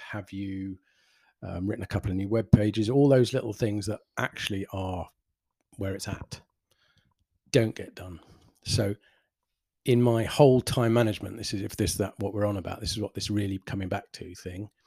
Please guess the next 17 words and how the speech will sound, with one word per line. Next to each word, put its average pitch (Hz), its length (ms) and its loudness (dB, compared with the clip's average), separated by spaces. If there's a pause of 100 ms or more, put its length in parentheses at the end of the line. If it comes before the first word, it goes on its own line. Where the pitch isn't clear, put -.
(300)
It's - 200 -6
like, 92 320 -8 (200)
<clears throat> - 220 -20
I - 120 0 (1900)
need 120 440 2
that, 127 260 0
that's 135 240 2
my 120 80 2
big 104 200 -2
worry. 95 320 -6 (180)
And 104 260 -6
my 107 100 2
big 113 200 4
annoyance, 110 460 2
my 95 120 -2
frustration 98 680 -2
is 92 300 -4